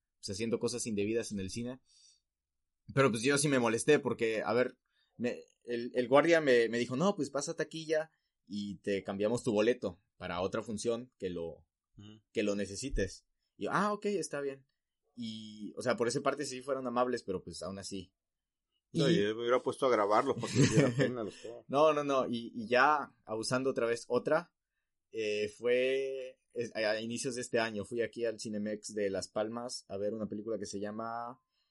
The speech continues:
Speaker 1: Espías a Escondidas, es una película infantil, pero también fui solo, y entró otra pareja, pero estos ya eran un, un señor y una señora.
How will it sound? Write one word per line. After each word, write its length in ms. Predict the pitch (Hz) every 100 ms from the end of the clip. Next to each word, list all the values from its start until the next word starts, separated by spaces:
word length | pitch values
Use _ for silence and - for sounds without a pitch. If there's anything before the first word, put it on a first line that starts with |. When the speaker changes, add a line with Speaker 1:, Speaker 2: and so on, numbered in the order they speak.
| _
Speaker 1:
Espías 400 | 104 98 123 117
a 40 | 120
Escondidas, 600 | - 110 123 156 180 -
es 160 | -
una 120 | 117
película 280 | 104 101 104
infantil, 500 | 101 95 95 120 160 - _ _ _ _ _ _ _ -
pero 320 | 143 156 151
también 320 | 113 113 110
fui 140 | 117
solo, 380 | 107 117 104 87 _ _ _ _ -
y 220 | 147 131
entró 500 | 110 104 107 110 110
otra 280 | 98 98 95
pareja, 400 | 104 104 104 82 -
pero 120 | 87
estos 220 | 95 -
ya 120 | 101
eran 220 | 101 104 107
un, 300 | 104 107 - _
un 140 | 107
señor 460 | 98 104 101 110 117
y 40 |
una 120 | 104 95
señora. 440 | 92 92 85 80